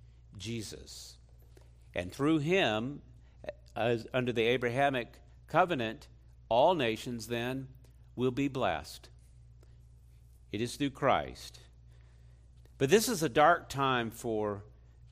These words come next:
Judah. Israel has been wiped out. That's the northern kingdom.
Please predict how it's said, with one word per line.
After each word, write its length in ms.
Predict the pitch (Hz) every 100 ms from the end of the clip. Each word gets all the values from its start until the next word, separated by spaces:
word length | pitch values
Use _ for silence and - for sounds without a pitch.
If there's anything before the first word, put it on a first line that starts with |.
| 113
Judah. 380 | 104 135 82 - - - - - - - - - - - -
Israel 460 | 147 151 135 135 160
has 120 | 131
been 200 | 135 127
wiped 300 | 127 131 117
out. 340 | 110 113 135 - -
That's 240 | - 95 -
the 100 | 123
northern 360 | 120 113 107
kingdom. 400 | 101 104 95 120